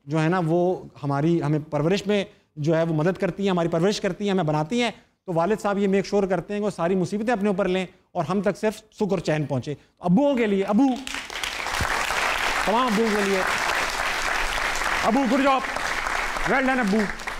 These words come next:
मैं खुदा के वास्ते एसी थोड़ा ठंडा कर दें आप, आप तो बनियान में सो जाते हैं, मु-, मुझे नींद नहीं आती। आज जो लोग आए हुए हैं,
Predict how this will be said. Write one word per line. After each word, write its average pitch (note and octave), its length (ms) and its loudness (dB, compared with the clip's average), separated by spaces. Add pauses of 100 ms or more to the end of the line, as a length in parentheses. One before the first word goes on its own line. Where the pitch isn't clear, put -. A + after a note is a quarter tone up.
(380)
मैं E3 80 -2
खुदा G3+ 260 2
के A#3+ 100 2
वास्ते G#3 360 2
एसी F#3+ 160 2
थोड़ा F3+ 120 2
ठंडा D#3 240 0
कर C3+ 120 -2
दें B2+ 100 0
आप, A2+ 180 -4 (840)
आप G#3+ 160 0
तो A#3+ 60 2
बनियान A3 260 2
में A3+ 100 2
सो F#3 100 2
जाते G#3 220 2
हैं, G#3+ 80 4
मु-, A3 100 4
मुझे A#3+ 200 4
नींद B3 140 4
नहीं G3+ 120 4
आती। - 360 -6 (1160)
आज A#3 180 2
जो C4+ 120 2
लोग B3 200 4
आए G#3+ 140 2
हुए C4+ 100 0
हैं, B3+ 160 -6